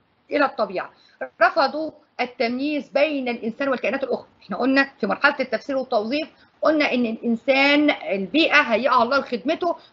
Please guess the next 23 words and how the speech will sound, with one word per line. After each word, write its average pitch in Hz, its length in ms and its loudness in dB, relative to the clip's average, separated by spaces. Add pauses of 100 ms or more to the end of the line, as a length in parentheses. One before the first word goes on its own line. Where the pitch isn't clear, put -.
وإن 294 220 0
الإنسان 240 420 0
أرقى - 420 0
الكائنات 262 400 0
الحية. 190 320 -4 (420)
طبعا 311 300 6
هنا 247 380 0 (140)
رفض 254 360 4
الطاويين 214 720 -2 (160)
هذا 247 320 0
المبدأ 240 420 -2
وقالوا 208 420 -2
بالمساواة 196 480 2
بين 220 500 -2
جميع 240 180 0
الكائنات 226 340 -4
الحية، 294 340 2 (260)
ولا 339 260 6
يتدخل 226 600 0
الإنسان 240 540 -4 (120)
بحجة 208 420 -2
الأقوى 247 520 4 (200)
والأرقى، 269 1160 -2